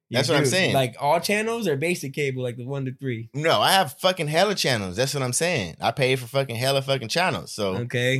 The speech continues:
Speaker 2: Yeah.
Speaker 1: Um, well, I was
Speaker 2: Yeah.
Speaker 1: gonna say, 'cause I don't, guys. I'm not gonna care. I don't have no cable.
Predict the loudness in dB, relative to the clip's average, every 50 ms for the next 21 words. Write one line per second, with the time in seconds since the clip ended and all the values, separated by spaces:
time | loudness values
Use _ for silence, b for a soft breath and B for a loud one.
0 | -2 -4 -4 0 2 4 4 4 4 2 0 -2 -4 -4 -4 -4 -6 -6 -8 -8
1 | -6 -2 0 2 4 4 4 4 2 2 0 0 0 0 0 2 2 2 2 2
2 | 2 2 0 -2 -2 -2 -2 -2 -4 -6 -8 -10 -8 -4 -4 -2 -2 -2 -2 -2
3 | -2 -2 0 0 -2 -2 -2 -2 0 0 2 2 2 2 2 2 2 2 2 0
4 | 0 0 -2 -4 -2 0 2 2 2 2 0 -2 -4 -4